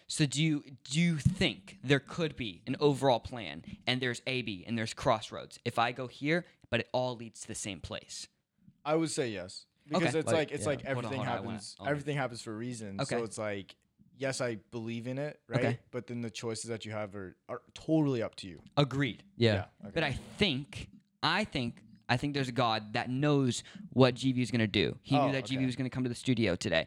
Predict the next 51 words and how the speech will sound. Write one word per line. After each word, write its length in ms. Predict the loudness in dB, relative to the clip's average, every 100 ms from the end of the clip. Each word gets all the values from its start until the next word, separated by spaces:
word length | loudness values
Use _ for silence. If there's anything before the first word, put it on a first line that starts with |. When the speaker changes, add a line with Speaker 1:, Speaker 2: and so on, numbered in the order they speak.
| 2
Speaker 3:
Yeah. 200 | 4 4
Speaker 1:
He, 380 | 2 -4 -2 -2
now, 260 | 0 0 0
now 220 | 0 0
G 280 | 0 2 2
V 200 | 4 2
is 60 | 2
now 120 | 0
deciding 320 | 0 0 0 -2
what 120 | -4
G 100 | -6
V 60 | -4
is 40 |
gonna 140 | -2 -2
say 100 | -2
on 100 | -4
the 60 |
podcast. 580 | -2 -2 -2 -8 -14 -12 -6
Speaker 2:
I 160 | -6
see. 180 | -6 -12 -16
Okay. 200 | -16 -16 -18 -20 _
Speaker 3:
Yeah. 180 | 4 4
Speaker 1:
What 100 | 2
do 60 |
you 60 | -4
think 180 | -4 -4
about 160 | -4 -6
that? 140 | -12 -14 -4
Speaker 2:
I, 140 | -4 -4 -6
I 120 | -6
think 220 | -6 -4
that, 260 | -2 -2 -8 _ _
I 80 | -2
mean, 140 | 0
I 100 | 2
don't 120 | 2 4
know 80 | 4
if 100 | 4
I 100 | 2
believe 280 | 0 -2 -2
in 100 | -2
God 260 | 0 0
or 40 | -2
not, 260 | -4 -8 -4
but 80 | 0
Speaker 1:
Okay. 100 | 2
Speaker 2:
like, 300 | 0 -4 -12 _
if 180 | -10 -6
there 180 | -4 -2
is, 380 | -2 -4 -8 -6
right, 300 | -4 -2